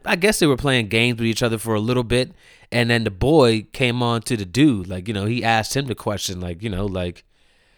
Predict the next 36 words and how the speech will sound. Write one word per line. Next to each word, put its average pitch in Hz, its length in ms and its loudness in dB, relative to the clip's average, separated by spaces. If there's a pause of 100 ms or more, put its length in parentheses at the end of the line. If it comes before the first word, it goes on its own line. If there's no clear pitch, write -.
(140)
you 117 80 -6
know, 113 160 0
like, 104 120 2
"What 107 120 0
if 107 120 -2
I 110 60 4
told 117 300 0
you, 117 60 -2
like, 110 200 0
I'm 117 260 0
into 113 220 -2
you?" 117 260 0
type 104 240 -4
of 92 80 -8
thing. 95 280 -4
And 90 80 -6
the 92 60 -6
guy's 101 360 -4
like, 92 240 -6
you 104 60 -4
know, 95 180 -6
like, 92 280 -6
"Hey, 110 420 -2 (500)
we 117 100 -2
can't 107 220 0
be 98 80 -6
doing 117 320 2
that. 104 280 -2
You 95 100 -10
can't 98 240 -4
do 107 160 -2
that," 98 340 -2
you 101 100 -8
know, 92 220 -6
like, 87 260 -8
"Nah." 98 420 -4